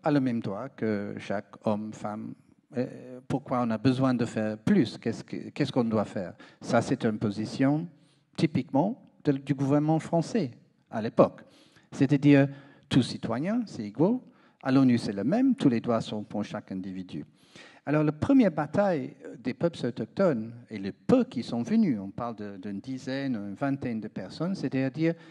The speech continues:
non, ça ne nous suffit pas. On sait que nos droits individuels, notre droit comme un individu est protégé, mais ce qu'on cherche, c'est une protection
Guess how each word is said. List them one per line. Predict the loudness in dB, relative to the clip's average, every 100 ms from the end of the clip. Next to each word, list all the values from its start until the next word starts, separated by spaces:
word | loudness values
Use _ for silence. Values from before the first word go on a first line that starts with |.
| -20 -20 _
non, | 2 4 4
ça | 2 -2
ne | 0
nous | 2 0 0
suffit | -6 -6 -6 -6 -8
pas. | -6 0 0 0 -8 _ _ _ _ _ _
On | 2 2
sait | 4 0 0
que | 0
nos | 2 2 0 -4 -10
droits | -6 -4 -6 -6
individuels, | -4 -2 -2 -6 -8 -2 -2 0 -4 -10 -20 _ -8
notre | -8 -6 -8 -10
droit | -6 -2 -2
comme | -4 -8
un | -4
individu | -4 -4 -6 -10 -10
est | -10
protégé, | -10 -12 -10 -10 -8 -10 -10 -14 -20 -14 -4
mais | -4
ce | -2
qu'on | -4 -2 -4
cherche, | -4 -4 -4 -6 -10
c'est | -6
une | -6
protection | -4 -6 -6 -8 -2 -2 -2